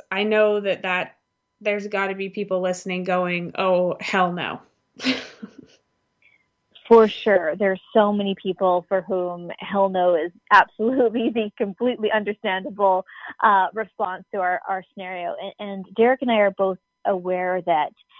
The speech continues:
Speaker 2: we were very fortunate, not only for our serendipitous, um, real estate situation and, and being able to, to pull that off, but, um, for the fact that we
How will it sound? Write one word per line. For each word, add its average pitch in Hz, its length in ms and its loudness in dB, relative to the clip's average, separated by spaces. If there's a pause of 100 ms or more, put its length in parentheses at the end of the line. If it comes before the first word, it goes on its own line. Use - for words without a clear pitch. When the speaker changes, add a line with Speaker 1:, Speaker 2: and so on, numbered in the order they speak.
(240)
Speaker 2:
we 214 160 -2
were 233 160 6
very 220 400 2
fortunate, 185 560 -6
not 202 240 2
only 196 400 -2
for 196 80 0
our 180 320 2 (100)
serendipitous, 185 760 -6 (340)
um, 180 400 -2 (260)
real 240 260 6
estate 226 360 2
situation 190 640 -4
and, 180 260 -4
and 175 260 -6 (140)
being 190 220 0
able 185 280 0
to, 180 160 2 (380)
to 202 80 2 (100)
pull 202 180 6
that 185 200 8
off, 185 380 6 (580)
but, 196 320 6 (540)
um, 190 400 -2 (340)
for 240 80 2
the 240 120 0
fact 240 320 4
that 226 120 -2
we 202 240 -16